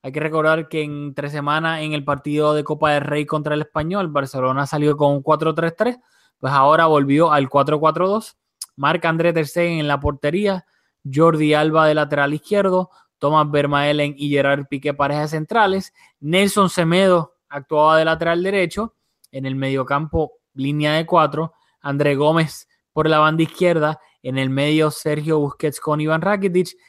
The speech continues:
y Sergi Roberto por la banda derecha jugando al frente de, de Nelson Semedo. Y arriba, obviamente, Lionel Messi y Luis Suárez.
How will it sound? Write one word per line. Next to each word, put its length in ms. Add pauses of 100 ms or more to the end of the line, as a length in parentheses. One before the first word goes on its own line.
(120)
y 140
Sergi 400
Roberto 400
por 160
la 80
banda 300
derecha 440
jugando 540 (340)
al 160
frente 400
de, 1080
de 640
Nelson 440
Semedo. 460 (300)
Y 80
arriba, 320
obviamente, 600
Lionel 360
Messi 300
y 20
Luis 180
Suárez. 460